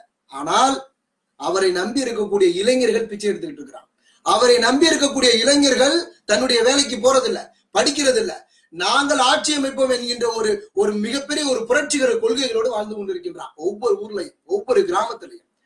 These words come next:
அவர்களுடைய நிலை என்ன? இருபது ஆண்டுகள் கழிச்சுதான் நீங்க நாம் தமிழர் கட்சி ஆட்சி அமைக்கும்ன்ற ஒரு கேள்வியை வைங்க. இருபது ஆண்டுகள் வரைக்கும் எத்தனை பேர் உயிரோட இருப்பீங்க?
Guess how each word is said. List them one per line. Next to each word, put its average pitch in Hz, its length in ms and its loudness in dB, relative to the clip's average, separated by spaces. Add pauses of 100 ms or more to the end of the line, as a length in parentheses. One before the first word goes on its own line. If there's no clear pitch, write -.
(180)
அவர்களுடைய 208 580 0
நிலை 208 220 -6
என்ன? - 180 -12 (460)
இருபது 226 420 2
ஆண்டுகள் 277 460 2
கழிச்சுதான் 254 420 -2
நீங்க 233 140 -2
நாம் 247 180 -2
தமிழர் 214 300 -2
கட்சி 202 200 -2
ஆட்சி 202 300 -2
அமைக்கும்ன்ற 190 400 -6
ஒரு 180 140 0
கேள்வியை 190 400 -2
வைங்க. 160 240 -12 (640)
இருபது 294 380 4
ஆண்டுகள் 320 420 2
வரைக்கும் 277 320 2
எத்தனை 320 220 0
பேர் 262 180 -4
உயிரோட 269 260 0
இருப்பீங்க? 208 340 -6